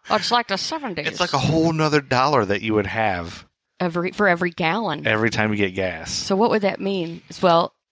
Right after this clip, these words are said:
Speaker 1: another ten dollars
Speaker 2: Well,
Speaker 1: in
Speaker 2: it's
Speaker 1: your
Speaker 2: like,
Speaker 1: pocket.
Speaker 2: it's like,
Speaker 1: Is it ten
Speaker 2: it's almost
Speaker 1: gallons?
Speaker 2: half the price.
Speaker 1: Is it ten gallons a car? Shows how stupid I am. I don't even know how much.
Speaker 2: Twenty, well, how much money do you
Speaker 1: Twenty-five, twenty-eight bucks or something.
Speaker 2: Twenty-eight bucks,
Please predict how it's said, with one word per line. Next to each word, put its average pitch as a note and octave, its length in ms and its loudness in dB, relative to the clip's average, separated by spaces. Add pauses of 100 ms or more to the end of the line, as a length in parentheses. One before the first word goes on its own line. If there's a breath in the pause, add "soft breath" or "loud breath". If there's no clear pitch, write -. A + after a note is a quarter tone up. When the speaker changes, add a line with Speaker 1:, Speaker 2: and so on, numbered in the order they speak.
Speaker 1:
another F3 220 -2
ten F3 180 -8
dollars E3 320 0
Speaker 2:
Well, A2+ 80 4
Speaker 1:
in - 20 0
Speaker 2:
it's D3+ 80 -2
Speaker 1:
your A#2 60 4
Speaker 2:
like, A2 80 0
Speaker 1:
pocket. F#3 320 -6
Speaker 2:
it's - 340 -6
like, G#2+ 340 -2 (400)
Speaker 1:
Is F3+ 120 -6
it F#3 120 0
ten E3+ 280 -4 (100)
Speaker 2:
it's - 80 -6
almost A2 300 2
Speaker 1:
gallons? F#2+ 140 2
Speaker 2:
half G2 120 -2
the - 80 -4
price. G2 640 -2
Speaker 1:
Is G3+ 80 -4
it A3+ 80 -2
ten G3 160 -2
gallons G3+ 460 -4
a G3+ 180 -6
car? G3+ 400 -2 (140)
Shows - 180 -8
how D#3 60 -4
stupid D#3+ 340 -2
I D3 60 -4
am. D3 160 -4
I - 20 -2
don't F3 140 2
even D#3 160 -2
know D3+ 120 0
how D3+ 100 -4
much. D3+ 80 -2
Speaker 2:
Twenty, G3 220 2
well, G2+ 120 2
how G#2 120 2
much A2 220 -2
money G#2 300 2
do F2 100 -8
you E2+ 160 -6 (480)
Speaker 1:
Twenty-five, E3 920 0
twenty-eight E3 520 -4
bucks E3 280 -6
or E3+ 40 -10
something. G#2 180 -2
Speaker 2:
Twenty-eight G2+ 300 0
bucks, G2 340 2